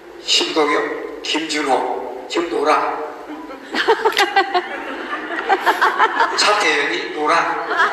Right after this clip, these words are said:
들어가서 미치겠대. 자살하겠대. 그렇게 뛰다가 빡 스톱하는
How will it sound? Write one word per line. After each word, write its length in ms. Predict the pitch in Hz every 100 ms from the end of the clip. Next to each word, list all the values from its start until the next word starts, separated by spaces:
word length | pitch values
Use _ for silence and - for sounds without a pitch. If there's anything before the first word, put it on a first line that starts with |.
| 440 - - - - - - - 508 466 453 -
들어가서 600 | - 370 - - - -
미치겠대. 600 | - - - 190 - - - - - - - - -
자살하겠대. 680 | - 170 151 143 - - - - - - 262 302 311
그렇게 280 | 208 - -
뛰다가 360 | - - -
빡 400 | - - 110 107
스톱하는 500 | - 120 120 - -